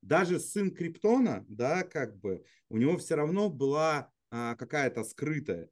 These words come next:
личность, да, своя. А, и, ну, типа, это, по-, притом он был очень хорошим.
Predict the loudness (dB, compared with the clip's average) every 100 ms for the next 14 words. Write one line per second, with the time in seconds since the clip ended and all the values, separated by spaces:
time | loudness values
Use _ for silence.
0 | -16 -10 -10 -10 -12 -10 -2 -2 -2 -4
1 | -2 -2 -4 -10 _ _ _ _ _ _
2 | -10 -4 -2 0 -2 -4 -6 -6 -6 -4
3 | -4 -6 -10 _ -4 0 0 0 -2 0
4 | 0 0 -2 -4 -2 0 0 2 2 2
5 | 0 -10 -10 -12 -16 -16